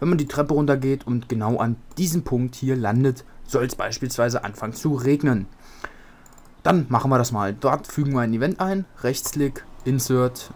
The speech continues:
äh, Seite, wo haben wir's? Moment, ich muss kurz gucken. Ist schon hier, genau, Seite zwei. Set Weather Effects. Haben wir eine kleine, aber simple Darstellung. Und zwar können wir das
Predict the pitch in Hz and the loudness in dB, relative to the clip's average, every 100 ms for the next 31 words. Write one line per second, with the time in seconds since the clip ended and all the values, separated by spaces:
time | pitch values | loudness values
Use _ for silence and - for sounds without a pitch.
0 | 135 151 190 196 151 117 120 131 - 120 | -6 -4 -2 -2 -2 0 0 0 -2 0
1 | 110 107 104 104 101 104 117 151 175 - | 0 0 -2 -2 -2 -2 -2 -2 -4 -6
2 | 117 113 - - 131 - 120 - - - | -4 -4 -4 -6 -6 -6 -8 -8 -8 -6
3 | 170 277 - _ - 131 127 131 120 123 | -4 -6 -8 _ -14 -8 -4 -2 0 2
4 | 117 110 98 - 107 104 110 170 226 - | 2 2 -2 -4 -6 -4 -2 -2 -4 -12
5 | - - - 175 - - 117 120 113 - | -18 -12 -2 -2 -2 -2 0 2 0 -2
6 | - - - - - - - - - - | -8 -6 -12 -12 -14 -20 -16 -12 -12 -14
7 | - - 214 196 143 147 143 147 - 113 | -20 2 4 6 4 2 4 2 2 2
8 | 110 107 113 101 113 120 120 - - - | 0 -2 -6 -4 -2 -4 -6 -18 -12 -2
9 | 104 104 123 110 101 - 175 - 123 131 | -2 0 -2 0 -2 -2 0 4 2 2
10 | 131 123 123 117 - | 2 2 2 0 -4